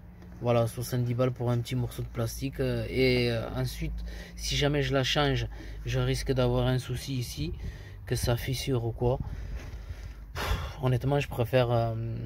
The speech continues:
tout changer, euh, enfin tout supprimer. Ça me coûte, euh, dans les vingt euros pour supprimer le tout, vingt à trente euros.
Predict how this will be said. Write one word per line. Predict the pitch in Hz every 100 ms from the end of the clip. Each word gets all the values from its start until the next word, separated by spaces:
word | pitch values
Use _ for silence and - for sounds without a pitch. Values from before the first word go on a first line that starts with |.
| 127 -
tout | 160
changer, | 160 135 131 147 156 143 135
euh, | 131
enfin | 120 131
tout | -
supprimer. | 180 165 - 143 135 165
Ça | 165 131
me | 131
coûte, | 123 135 123 123
euh, | 117
dans | 120
les | 120 120
vingt | 117 156
euros | 151 123 139
pour | 147 120
supprimer | - 123 131 127
le | 117
tout, | 143 131
vingt | 131 123
à |
trente | - 123 120
euros. | 117 147